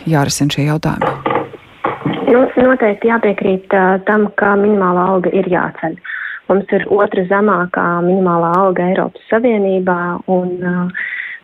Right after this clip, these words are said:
Speaker 2: un nesasniedz, ā, tos piecdesmit procentus no vidējās algas, kas ir arī jaunais uzstādījums no, ā,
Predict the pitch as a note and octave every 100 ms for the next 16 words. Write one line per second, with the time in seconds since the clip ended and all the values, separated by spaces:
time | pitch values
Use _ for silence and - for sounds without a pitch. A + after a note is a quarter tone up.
0 | _ G3 F#3+ G3+ A3 G#3+ - F#3+ F3 F3
1 | F3 F#3+ F3 E3+ F3 - E3+ E3+ - G3+
2 | G3 F3+ - F#3 F#3 F#3 G#3 G3+ F#3 F3+
3 | F#3 - F#3 F3+ F3+ F3+ F3 F3 F3+ F#3
4 | - F3 F3+ F#3+ - F3+ F#3+ F#3 F3+ F3
5 | F3 F3 F#3 F#3+ F3 E3+ F#3+ - F3+ E3+
6 | E3+ E3+ E3+ F3 - F#3 E3+ E3 E3+